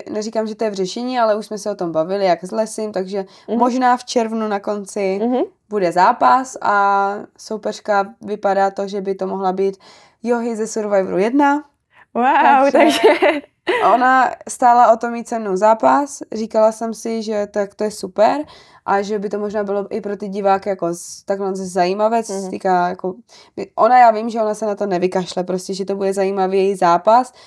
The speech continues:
Speaker 1: eh, snad dlouhý nebo krátký, uvidíme, prostě, že se na to, že to nebude prostě za patnáct sekund ukončené,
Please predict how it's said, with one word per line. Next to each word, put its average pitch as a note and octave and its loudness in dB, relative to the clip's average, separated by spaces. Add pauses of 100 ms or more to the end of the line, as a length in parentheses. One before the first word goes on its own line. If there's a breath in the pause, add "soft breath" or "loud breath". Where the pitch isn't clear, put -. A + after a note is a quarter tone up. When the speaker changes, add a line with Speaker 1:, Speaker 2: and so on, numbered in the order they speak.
(380 soft breath)
Speaker 1:
eh, F#3+ 0 (380)
snad G#3 -4
dlouhý A3 -4
nebo F#3+ -4
krátký, G3 -2
uvidíme, G3 -4
prostě, F#3+ -4
že F#3+ -8
se G3 -8
na F#3+ -2
to, F#3+ -4
že G#3 -8
to G#3+ -6
nebude G3+ -4
prostě G3 -6 (140)
za G3+ -6
patnáct F#3+ -2
sekund G3 -10
ukončené, A3+ -4